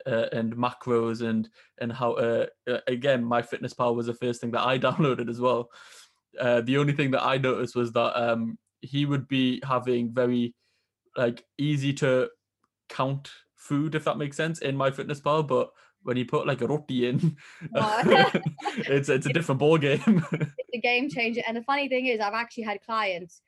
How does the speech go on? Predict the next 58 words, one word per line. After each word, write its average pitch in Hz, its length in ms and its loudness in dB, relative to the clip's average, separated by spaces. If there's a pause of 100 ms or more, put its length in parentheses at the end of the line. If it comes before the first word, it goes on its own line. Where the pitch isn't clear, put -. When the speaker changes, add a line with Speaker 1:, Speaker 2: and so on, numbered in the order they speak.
(220)
Speaker 2:
who 226 100 -2
are 202 120 2
willing 220 340 0
to 214 100 -8
sit - 240 -12
down 220 220 -2
with 196 120 -6
their 190 120 -2
mum, 190 460 -6 (520)
figure 254 240 2
out 233 200 -2
what 220 180 -6
exactly 220 360 -6
she 208 120 -10
puts - 260 -12
in 202 60 -10
the 196 60 -8
curry, 185 560 -8 (540)
put 269 120 0
in 277 120 -2
all 247 200 0
the 233 120 0
ingredients 208 540 -4
and 208 100 -4
make 208 180 -4
a 214 60 -8
recipe 208 460 -4
out 202 200 -2
of 175 100 -10
it 180 120 -2
and 196 100 -6
actually 240 320 -4
go 247 200 0
to 240 120 -14
that 214 200 -4
length 208 340 -4
because 196 220 -10
they 214 100 -4
wanna 226 220 -8
have 220 160 -10
the - 140 -10
Indian 226 340 -8
food, 175 300 -10 (280)
but 208 80 -8
they 202 100 -2
also 214 240 -4
wanna 208 140 -4
get 202 160 -6
the 190 80 -12
results. 190 480 -6
And 196 160 -6 (440)
if 220 100 -10
you 330 80 -2
got 427 120 0
the - 60 -6
time 277 340 0
and 214 100 0
effort, 202 360 -2